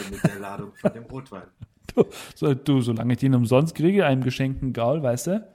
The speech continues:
Speaker 1: Mhm, von
Speaker 2: Den
Speaker 1: wegen
Speaker 2: schaut man nicht
Speaker 1: umsonst.
Speaker 2: ins Maul.
Speaker 1: Soll ich dir mal noch eine klitzekleine Geschichte mit meiner Etagere erzählen, was eigentlich aus der Etagere geworden ist?
Speaker 2: Ach, du meinst deinen Weihnachtsbaum?
Speaker 1: Genau. Er kam und kam und kam nicht.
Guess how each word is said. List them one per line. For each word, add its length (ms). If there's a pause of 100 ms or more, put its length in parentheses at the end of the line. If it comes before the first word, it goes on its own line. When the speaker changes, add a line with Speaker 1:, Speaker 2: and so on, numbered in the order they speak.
(120)
Speaker 1:
Mhm, 340
von 220
Speaker 2:
Den 60
Speaker 1:
wegen 180
Speaker 2:
schaut 100
man 60
nicht 100
Speaker 1:
umsonst. 160
Speaker 2:
ins 180
Maul. 220
Speaker 1:
Soll 160
ich 100
dir 140
mal 140
noch 160
eine 180
klitzekleine 640
Geschichte 460
mit 140
meiner 260
Etagere 600
erzählen, 520
was 160
eigentlich 280
aus 120
der 100
Etagere 540
geworden 480
ist? 220 (240)
Speaker 2:
Ach, 220
du 120
meinst 240
deinen 240
Weihnachtsbaum? 640 (580)
Speaker 1:
Genau. 340 (440)
Er 160
kam 340
und 120
kam 300
und 140
kam 320
nicht. 340